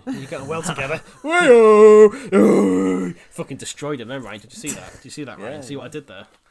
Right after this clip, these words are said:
Speaker 2: Fucking destroyed him,
Speaker 1: Yeah,
Speaker 2: yeah.
Speaker 1: fucking killed him. Got to rebuild him as a fucking shit cyborg.
Speaker 2: There's a couple more robots on here.
Speaker 1: Yeah, let's go. L-, l-, let's mop up.
Speaker 2: The Titans from Titanfall, big ass robots you could call down to climb
Speaker 1: Yep.
Speaker 2: in.
Speaker 1: What's the main one?
Speaker 2: Mechs.
Speaker 1: B T.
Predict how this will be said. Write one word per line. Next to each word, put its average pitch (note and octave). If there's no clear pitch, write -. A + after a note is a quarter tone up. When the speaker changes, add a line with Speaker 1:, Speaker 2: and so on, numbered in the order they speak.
Speaker 2:
Fucking -
destroyed A2
him, C3+
Speaker 1:
Yeah, B2
Speaker 2:
yeah. B2+
Speaker 1:
fucking -
killed F4+
him. -
Got D#3
to C#3+
rebuild C#3
him A#2
as -
a -
fucking -
shit -
cyborg. D#3+
Speaker 2:
There's A2+
a -
couple A#2
more G#2+
robots G2
on F#2
here. F2+
Speaker 1:
Yeah, C#3
let's F#3+
go. G3+
L-, G#3
l-, G3+
let's F#3+
mop F3+
up. -
Speaker 2:
The A2+
Titans A2
from G#2+
Titanfall, F#2
big F#2+
ass -
robots F#2
you F#2
could F2+
call G2
down F2+
to -
climb G2
Speaker 1:
Yep. B2
Speaker 2:
in. C#3
Speaker 1:
What's B2+
the D3
main C3+
one? C3+
Speaker 2:
Mechs. -
Speaker 1:
B D3
T. C3